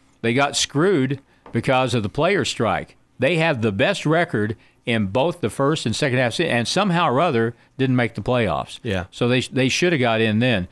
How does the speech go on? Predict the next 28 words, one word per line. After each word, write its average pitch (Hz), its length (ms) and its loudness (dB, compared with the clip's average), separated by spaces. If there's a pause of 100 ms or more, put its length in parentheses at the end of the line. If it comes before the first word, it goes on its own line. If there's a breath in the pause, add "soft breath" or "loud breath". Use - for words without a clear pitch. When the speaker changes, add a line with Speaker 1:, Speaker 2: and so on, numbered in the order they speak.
(180 loud breath)
Speaker 1:
But 117 100 -10
those 214 240 0
teams, 208 280 0
like 170 180 0
in 151 100 2
eighty-five 156 520 0
is 107 100 0
a 107 40 0
great 117 240 0
example 113 500 0
of 135 140 0
it. 92 140 -2 (260 soft breath)
Those 190 160 0
Cardinals 160 460 0
teams 127 300 0
did 113 180 0
not 123 220 2
have 120 380 0 (280)
strikeout 110 520 0
pitchers. - 460 -4 (400 soft breath)
They 120 180 2
had 120 260 0
pitchers 127 340 0
that 120 140 2
were 110 200 2
around 120 260 2
the 113 80 -2
plate. 156 400 -2